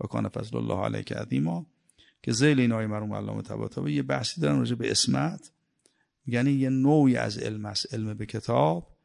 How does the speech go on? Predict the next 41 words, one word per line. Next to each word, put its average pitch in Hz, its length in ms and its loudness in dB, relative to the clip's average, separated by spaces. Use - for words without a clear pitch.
که - 140 -2
مانع 110 680 4
می‌شود 104 500 -2
حضرت 101 460 -8
به - 100 -10
خطا - 360 -6
بیفته، 95 680 -14
به 104 100 -6
هیچ 127 240 4
وجه 104 200 -6
حضرت 98 280 -12
به - 80 -10
خطا - 320 -12
نمی‌افتن. - 560 -16
نه 113 160 -2
فرمودید. 113 440 -8
در 220 140 -4
بعضی 156 320 0
روایات 123 320 2
هم 120 80 -4
از 107 220 -6
ملاحظه 107 480 -6
کردید 101 440 -10
به 101 120 -6
حضرت 104 460 -8
عرض 107 200 -6
کرد: 104 160 -6
«آقا 104 140 -4
شما 104 260 -8
چه 104 140 -8
جور 113 200 -2
معصومید؟» 107 520 -4
فرمود: 120 420 -2
«الامام 113 420 2
المعتصم 110 720 0
بالله 113 520 2
عن 110 240 -8
مح-، - 160 -10
جمیع 107 360 -4
محارم 92 440 -12
الله.» - 280 -16